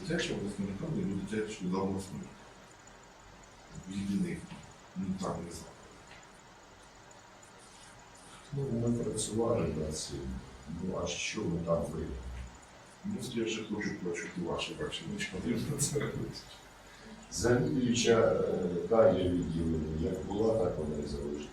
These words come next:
Speaker 2: Це єдине відділення на всю область дитяче. Ну, зекономлено, може, на головному бухгалтері, на генеральному директору і на одному-двох заступниках. Якщо порахувати це по коштах,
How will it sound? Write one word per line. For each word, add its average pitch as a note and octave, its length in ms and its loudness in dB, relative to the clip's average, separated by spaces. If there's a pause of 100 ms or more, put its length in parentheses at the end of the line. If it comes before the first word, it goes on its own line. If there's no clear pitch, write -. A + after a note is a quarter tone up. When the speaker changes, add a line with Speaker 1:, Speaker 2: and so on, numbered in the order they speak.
(200)
Speaker 2:
Це E2 140 -6
єдине F2 480 0
відділення E2 540 -2 (180)
на - 100 -8
всю - 240 -6
область D2 420 -8
дитяче. - 420 -10 (440)
Ну, C3+ 100 0
зекономлено, A#2+ 680 2
може, F#2+ 280 4
на F#2 120 2
головному F2+ 480 0
бухгалтері, E2+ 720 2 (460)
на F2 280 2
генеральному E2+ 680 4
директору F2+ 640 0 (220)
і D#2+ 40 -2
на E2 180 4
одному-двох E2 880 0
заступниках. - 640 -8 (420)
Якщо - 260 -4
порахувати G#2+ 680 2
це - 160 -2
по - 180 -2
коштах, A#2+ 440 2